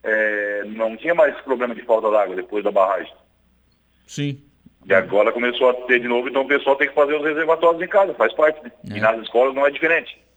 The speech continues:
Speaker 2: Uma caixa d'água aí que acaba atendendo aí uma, né, um, um bom período à, à residência. O vereador
Speaker 1: É isso
Speaker 2: Dira-,
Speaker 1: aí.
Speaker 2: vereador Diran tá aqui, ó. "Bom dia, Lucas. Um grande abraço, meu amigo Chicão."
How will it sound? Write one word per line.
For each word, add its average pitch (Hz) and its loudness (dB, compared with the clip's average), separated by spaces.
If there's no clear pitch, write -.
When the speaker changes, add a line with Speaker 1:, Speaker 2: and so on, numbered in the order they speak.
Speaker 2:
Uma 101 -14
caixa 110 -10
d'água 110 -4
aí 117 -6
que 117 -12
acaba 127 -4
atendendo 131 -2
aí 117 -2
uma, 120 -4
né, 107 -10
um, 117 -4
um 123 -2
bom 147 0
período 147 0
à, 139 0
à 113 -4
residência. 143 -4
O - -8
vereador 165 2
Speaker 1:
É 165 2
isso 156 0
Speaker 2:
Dira-, 175 4
Speaker 1:
aí. - -2
Speaker 2:
vereador 143 2
Diran 180 2
tá 143 -2
aqui, 170 -2
ó. 151 4
"Bom 131 -4
dia, 143 0
Lucas. 190 2
Um 165 -4
grande 220 -2
abraço, 196 -2
meu 185 -6
amigo 196 -4
Chicão." 185 -4